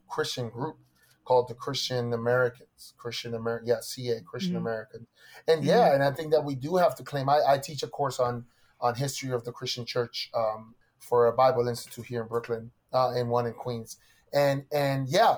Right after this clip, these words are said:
Speaker 1: and I always say we have to embrace all aspects of our faith, like, even if it's people that we disagree with, right? Like, and I think that we have to do that. I think that, that others have to do that as well. Like,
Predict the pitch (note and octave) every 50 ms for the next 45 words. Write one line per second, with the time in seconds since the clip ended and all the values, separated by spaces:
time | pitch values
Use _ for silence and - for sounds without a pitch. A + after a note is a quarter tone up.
0 | - - D#3 D#3+ D#3 D#3+ E3 E3+ E3+ E3 E3 - A#3+ A3+ - - F#3 A#3+ A#3 -
1 | F#3+ E3 C#3+ C#3+ D3+ D3 C#3 - D3 C#3 C#3 C3 C3 C#3 D#3+ F3 - - B2+ A#2
2 | - B2+ A#2+ A2+ B2 A#2+ A#2 A2+ - - D3 D3+ C3 A#2 - A#2+ B2 A#2+ A#2 -
3 | _ _ _ _ _ - C#3 D3+ D3+ D3 D3+ C#3+ C#3+ C3 - C#3 C3+ C3 - -
4 | C3+ B2 C3 C3 B2+ B2+ B2 B2 B2+ A#2 B2 A#2+ A2+ A#2+ A#2 C3 C#3 E3 E3 C3
5 | A2+ - - A#2 B2 C3+ C#3 C3 B2 - - - - - - D3+ E3+ F#3 F#3+ F#3+
6 | B3 G#3+ G3 G3 F3 D3 C3+ D3+ F#3 A3 A#3+ A3+ - A3+ F#3+ G3 A#3 A3+ A#3 A3
7 | F#3 D#3+ C#3+ D#3+ D#3 D3+ C#3 C3+ B2+ B2+ - _ - C#3+ C#3 C3+ C3+ - _ -
8 | C#3 D3+ D3 D3 C#3+ C3+ B2+ - C3+ B2 - - B2 A#2+ B2 A#2+ A#2+ A#2+ A#2 A#2
9 | - - E3 F#3 E3+ C3 B2+ B2+ B2+ C3 B2+